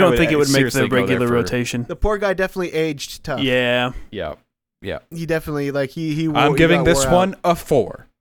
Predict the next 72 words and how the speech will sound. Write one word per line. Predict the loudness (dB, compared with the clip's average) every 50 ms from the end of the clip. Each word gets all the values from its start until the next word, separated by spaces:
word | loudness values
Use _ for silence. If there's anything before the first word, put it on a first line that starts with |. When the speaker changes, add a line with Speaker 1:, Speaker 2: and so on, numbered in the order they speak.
| _ _ _ _ _ _ _ _ _ -8
Speaker 2:
out | -8 -6 -6
of | -8 -8
five. | -8 -10 -10 -10 -14 -20 -20 _ _ _ _ _ _ _ _ _ _ _ -16
Speaker 3:
Yeah, | -14 -12 -8 -6
I | -6
really | -4 -2 0 0 0
Speaker 2:
That | 2
whole | 2 2
Speaker 3:
liked | 2 2 2
Speaker 2:
delivery. | 2 2 2 2 2 0 0 0 -2
Speaker 3:
X-Play, | -4 -8 -10
and | -8 -6
I | -6
really | -6 -4 -4 -4 -4 -4
liked | -4 -4 -6 -6 -8 -8
Adam | -8 -8 -8 -8 -8
Sessler, | -8 -8 -8 -8 -8 -10 -10
and | -8
I | -8
really | -8 -6 -6 -6
like | -6 -6 -6
Morgan | -6 -6 -6 -4 -4
Webb. | -2 -2 0 2 4
Speaker 2:
Well, | 4
Speaker 3:
And | 4 4
Speaker 2:
that | 2
Speaker 3:
screw | 0 0
you | -4 -4 -2
guys | -2 -2 -2 -2 -4 -4
for | -6 -4
not | -4 -4 -2
being | -4 -4 -6
excited | -4 -4 -2 -2 -2 -2 -4 -6
about | -4 -2 -2 0
a | 0
revival, | 0 0 0 0 0 0 0 -2 -4 -6
so | -6 -4 -2 0 2
Speaker 2:
Look, | 2 2 2 2 2
I, | 2 4 4 4 2
Speaker 3:
whatever. | -2 -4 -12 -18 -20 -20 _ _ -2
Speaker 2:
I | 2 2 4 4 4 4
Speaker 3:
Go | 4 4
on | 4 4
about | 2 2 2
Speaker 2:
will | 2
Speaker 3:
Psychonauts. | 0 0 -2 -4 -4 -4 -6 -8 -10 _
You | -6 -6 -2
brought | 0 2 2
it | 2 2
Speaker 2:
All |
right. | 0 0
Speaker 3:
up, | -2 -2
and | -4
I | -4 -2
was | -2 -4 -4
excited | -4 -2 -2 -2 -2 -4 -6
to | -4
talk | -2 -2 -2 -2
about | -2 0 0 0 0 0
it, | 0 -2
and | -2
you | -2 0
Speaker 2:
Okay. | -2 -2
Speaker 3:
just | -2 -2
shit | -2 0
all | 0 2 2
over | 0 0 0 -2
it. | -2 -2
Speaker 2:
Well, | -2 -4 -4 -2
I, | -2 -2 -2 -2 -4 -6
I'm | -6 -4
gonna, | -4 -4 -4 -6